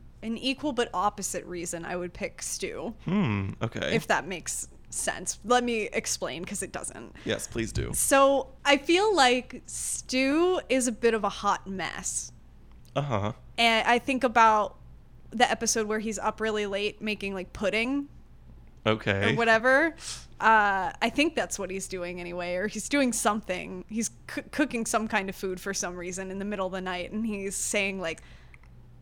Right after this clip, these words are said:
Speaker 1: "I've lost control of my life," or something. There's something funny he says. It's a meme that floats around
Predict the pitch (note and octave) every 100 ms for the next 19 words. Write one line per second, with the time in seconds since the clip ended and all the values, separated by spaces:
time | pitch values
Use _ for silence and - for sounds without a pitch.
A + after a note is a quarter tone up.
0 | - - - G3 G3 F3+ E3+ - F#3+ G#3+
1 | F#3+ G3+ F#3 F3 F3+ E3+ G3 A3 A#3+ A3+
2 | B3+ D4 E4+ G4 F4+ F4 C4 - G#3+ G#3+
3 | G#3 - G3+ G3+ G3+ A3+ A3+ A3 G#3+ G3+
4 | F3 - F#3+ F#3+ - F#3 F3+ D#3+